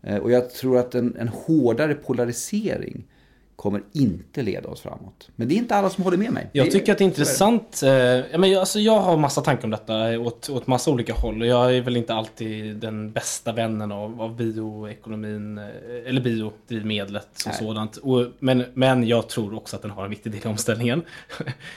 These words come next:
Speaker 1: Om den
Speaker 2: Så
Speaker 1: används
Speaker 2: nu
Speaker 1: på
Speaker 2: har jag
Speaker 1: rätt
Speaker 2: liksom
Speaker 1: sätt. Om den används på rätt
Speaker 2: brasklappat.
Speaker 1: sätt.
Speaker 2: Ja, men exakt.
Speaker 1: Ja, så är
Speaker 2: Precis
Speaker 1: det.
Speaker 2: så, om den
Speaker 1: Mm.
Speaker 2: används på. Men det jag ofta t-, har svårt att svälja, det är just precis, men lite det som du är inne, att,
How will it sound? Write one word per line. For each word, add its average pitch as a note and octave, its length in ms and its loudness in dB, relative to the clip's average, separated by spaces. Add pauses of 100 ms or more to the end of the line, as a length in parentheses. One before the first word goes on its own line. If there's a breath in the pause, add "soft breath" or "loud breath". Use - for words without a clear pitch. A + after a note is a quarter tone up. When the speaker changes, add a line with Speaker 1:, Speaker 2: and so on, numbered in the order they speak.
(440 loud breath)
Speaker 1:
Om E3+ 60 4
den F#3+ 100 4
Speaker 2:
Så G#3+ 100 6
Speaker 1:
används D3+ 100 6
Speaker 2:
nu D#3 60 6
Speaker 1:
på - 0 -
Speaker 2:
har E3 60 6
jag E3+ 100 6
Speaker 1:
rätt E3+ 100 4
Speaker 2:
liksom D3 60 0
Speaker 1:
sätt. - 220 4
Om D3 60 -4
den D#3+ 80 6
används D#3+ 140 4
på A#3+ 80 6
rätt F#3 200 4
Speaker 2:
brasklappat. D3 260 4
Speaker 1:
sätt. A#2 220 0
Speaker 2:
Ja, F3+ 100 6
men A#3 120 6
exakt. D3+ 460 0
Speaker 1:
Ja, F#3 60 8
så G#3 60 6
är G#3 40 6
Speaker 2:
Precis - 40 6 (100)
Speaker 1:
det. - 20 -2
Speaker 2:
så, A2 80 -2
om A#2 100 0
den B2 80 4
Speaker 1:
Mm. A#2 60 2
Speaker 2:
används G#2+ 200 -2
på. - 60 -16 (320 loud breath)
Men E3+ 140 4
det E3 100 6
jag A3+ 380 6
ofta - 280 0
t-, - 320 -14
har - 180 2
svårt - 320 -2
att C3 60 -6
svälja, G#3+ 480 2
det F#3+ 160 2
är D3 220 4
just A#2 340 -2
precis, E3+ 400 -4
men F3 160 4
lite F#3 160 -2
det E3 100 2
som C#3 120 -2
du C#3 60 2
är C#3+ 40 2
inne, B2+ 160 2
att, A#2+ 220 -6